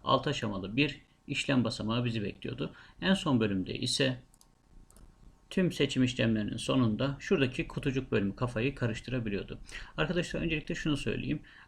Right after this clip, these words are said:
Burada bir açıklama yazısı var. Onu okuyalım. Biraz daha işler netleşecek. Kurumlar tarafından onaylanmış başvurulardaki onay işlemini iptal ederek sisteme girdiğiniz belgeleri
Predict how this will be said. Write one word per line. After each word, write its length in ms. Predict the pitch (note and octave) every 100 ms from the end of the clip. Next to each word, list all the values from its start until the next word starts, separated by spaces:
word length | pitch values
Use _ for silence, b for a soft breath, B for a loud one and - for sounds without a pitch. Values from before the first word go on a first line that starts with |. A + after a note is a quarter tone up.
| -
Burada 240 | G3 F3+ E3
bir 40 |
açıklama 420 | D3+ - D3 C3
yazısı 300 | G2+ G2 -
var. 60 | A#2
Onu 240 | D3 C#3+
okuyalım. 520 | D#3 - C3+ A#2 C#3+
Biraz 220 | C#3 A#2 G#2
daha 120 | F#2+
işler 360 | - - C#3+ - -
netleşecek. 600 | B2+ B2 G#2+ - - -
Kurumlar 380 | - F#3 F#3+ F#3+
tarafından 440 | E3+ D3 C3+ A#2
onaylanmış 600 | A#2+ C#3+ C3 C3 C3+ -
başvurulardaki 680 | A#2 A#2 A2 G2 F#2 G2+ -
onay 280 | C#3+ D3+ B2
işlemini 320 | - G2 F2+
iptal 280 | B2+ D3 C3+
ederek 320 | C3 C#3+ -
sisteme 380 | - - C#3 A#2+
girdiğiniz 420 | G2 F#2+ - -
belgeleri 640 | C3+ A#2 G#2+ G#2 F3